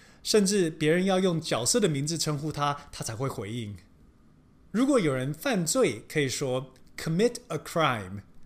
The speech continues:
像是，“They're on the run from the cops because they committed a crime in another state.” 他们在逃避警方的追捕，因为他们在别州犯了罪。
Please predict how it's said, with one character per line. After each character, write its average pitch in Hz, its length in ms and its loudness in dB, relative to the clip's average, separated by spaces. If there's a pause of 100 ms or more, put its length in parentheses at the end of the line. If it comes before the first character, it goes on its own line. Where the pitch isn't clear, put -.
像 143 240 -4
是， 131 460 -4 (480)
“They're 185 360 2
on 202 340 0
the 196 80 4
run 165 340 2
from 160 200 -2
the 135 80 -4
cops - 480 -2 (220)
because 151 300 0
they 156 160 0
committed 190 560 2
a 139 60 -6
crime 131 500 -4 (100)
in 131 60 -4
another 131 380 -4
state.” 120 460 -4 (760)
他 185 120 0
们 175 80 2
在 170 160 4
逃 160 240 -2
避 208 220 2
警 120 200 -4
方 147 140 -2
的 143 80 0
追 185 240 0
捕， 110 300 -8
因 143 120 -6
为 143 120 -4
他 139 120 -10
们 131 140 -4
在 135 300 0
别 123 200 -4
州 202 320 -2
犯 139 220 -4
了 113 80 -6
罪。 107 320 -6